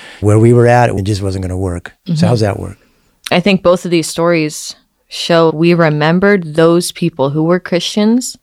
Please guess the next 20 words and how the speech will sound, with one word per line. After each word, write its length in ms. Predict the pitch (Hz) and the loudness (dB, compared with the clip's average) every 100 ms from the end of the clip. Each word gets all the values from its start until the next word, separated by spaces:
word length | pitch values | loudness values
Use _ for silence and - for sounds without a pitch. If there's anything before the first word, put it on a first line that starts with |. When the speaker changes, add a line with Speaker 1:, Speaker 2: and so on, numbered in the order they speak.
| _ _ _ _ | _ _ _ _
Speaker 2:
that 580 | - 160 147 - - - _ _ _ _ _ _ | -2 0 0 -4 -14 -16 _ _ _ _ _ _
saw 380 | - - 196 240 | -10 -2 2 2
where 180 | 262 262 | 0 -2
we 140 | 262 | -4
were 120 | 269 | -6
at, 300 | 254 160 151 _ _ 170 | -2 -2 -4 _ _ -10
didn't 300 | 196 196 - | -4 -2 -4
judge 300 | - 180 180 | -2 -2 0
us, 260 | 190 190 - | -2 -2 -4
but 160 | 165 - | -4 -4
extended 880 | 165 - - 170 180 196 190 185 196 - _ _ _ _ _ _ _ _ _ _ _ | -6 -6 -6 -2 0 0 0 0 -4 -6 _ _ _ _ _ _ _ _ _ _ _
grace 400 | - 160 175 - | -2 0 0 -2
to 160 | - 185 | -2 2
us 340 | 180 202 - | 2 0 -6
and 160 | - 156 | -8 -8
showed 240 | - 175 | -2 -2
compassion 540 | 180 170 151 156 - 170 | -2 -4 -4 -6 -2 0
on 160 | 165 | 0
us 340 | 185 202 - - | 0 -4 -8 -8
and 380 | 160 151 143 147 | -4 -4 -4 -8